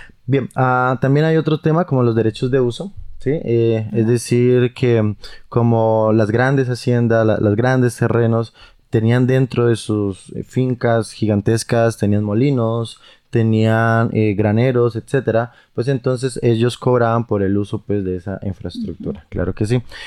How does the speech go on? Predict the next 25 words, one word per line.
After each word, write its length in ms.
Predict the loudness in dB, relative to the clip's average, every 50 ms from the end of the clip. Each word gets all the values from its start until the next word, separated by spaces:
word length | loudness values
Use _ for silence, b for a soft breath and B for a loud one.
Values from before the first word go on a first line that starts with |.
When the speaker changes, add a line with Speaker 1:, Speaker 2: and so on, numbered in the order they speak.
| B B B
Speaker 1:
Y 300 | 0 2 2 2 2 2
finalmente, 920 | 2 2 2 2 2 2 0 0 0 -2 -2 0 0 0 2 2 2 2 2
eh, 40 | 2
las 220 | 0 0 0 0
tierras 400 | 0 0 2 2 2 0 0 -2
que 160 | -2 0 0 2
eran 180 | 2 0 2
de 100 | 2 2 2
la 60 | 2
iglesia, 440 | 2 2 2 0 0 -2 -4 -2 -2
las 180 | -4 -6 -4
tierras 280 | -4 -2 -2 -2 -2 -2
eclesiásticas, 840 | 0 0 0 -2 0 0 -2 -2 0 -2 -4 -2 0 0 0 0
recordemos 560 | 0 0 0 0 2 2 2 2 0 -2 -2
que, 220 | -2 -2 -2 -2 B B B B B B B -6 -2
eh, 220 | 0 2 2 2
también 600 | 0 0 0 2 2 2 2 2 0 0 0 0
las 160 | 0 0 0
tierras 340 | 0 0 0 0 0 -2 -2 -2
y 20 |
el 80 | -4 -2
clero, 440 | 0 0 2 2 2 0 0 -2 -6 -6
como 400 | -2 0 2 2 2 0 -2 -4 -10 -14 -8
recordemos 600 | -4 -4 -4 -4 -4 -4 -2 0 0 0 0 0
nuevamente, 520 | 0 0 0 0 0 0 0 -2 -4 -4